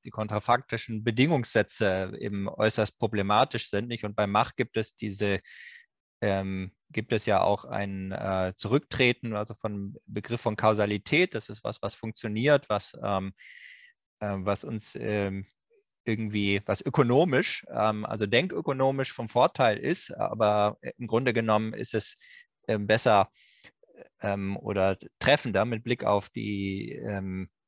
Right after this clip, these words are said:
die, die Sachverhalte von, von, ähm, einfach Funktionen,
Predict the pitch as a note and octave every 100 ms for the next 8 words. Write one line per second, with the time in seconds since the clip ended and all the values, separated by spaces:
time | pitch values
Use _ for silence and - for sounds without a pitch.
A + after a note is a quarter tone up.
0 | - - A2+ - A2+ G2+ A2 - A2+ A2
1 | A2 A2+ G#2 - - _ - G#2 G2 G2
2 | G2+ _ - F#2+ F#2+ F#2+ G2 G2 F#2+ F2
3 | F2+ _ _ - - G2 - - A#2 -
4 | D3+ E3 F2+ E2